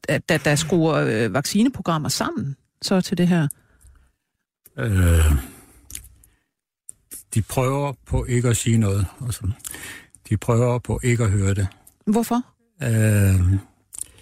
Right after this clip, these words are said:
Speaker 2: altså, det er svært at, at rigtigt at tolke andres, men i, i det omfang, vi nu har ret, så skal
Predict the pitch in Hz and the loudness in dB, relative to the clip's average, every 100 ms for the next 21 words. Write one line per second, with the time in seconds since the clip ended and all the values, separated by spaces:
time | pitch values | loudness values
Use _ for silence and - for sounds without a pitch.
0 | _ _ _ _ _ _ _ _ _ 233 | _ _ _ _ _ _ _ _ _ -6
1 | 156 - 101 87 71 - _ _ _ _ | -4 0 2 2 0 -6 _ _ _ _
2 | _ - - _ _ _ _ _ _ _ | _ -20 -20 _ _ _ _ _ _ _
3 | - _ _ _ _ _ _ _ - - | -20 _ _ _ _ _ _ _ -20 -20
4 | - - _ - 113 127 135 127 127 117 | -20 -20 _ -4 -2 0 -2 -2 -6 -10
5 | 156 113 120 - - 226 - _ _ _ | -8 -4 -2 -4 -8 -10 -20 _ _ _
6 | _ 190 156 143 - 131 127 - 120 110 | _ -12 -8 -8 -4 0 0 0 -4 -2
7 | - 117 120 110 107 110 110 - _ - | 0 0 0 0 0 2 0 -2 _ -18
8 | 131 - 123 107 120 160 147 139 123 143 | -16 -6 0 2 0 -2 -6 -4 -2 0
9 | 135 135 127 120 117 113 113 101 101 - | 0 0 -2 0 0 2 0 -2 -4 -6
10 | - _ _ _ _ _ _ _ - - | -10 _ _ _ _ _ _ _ -8 -2
11 | 113 - 117 104 98 | -2 -2 0 2 2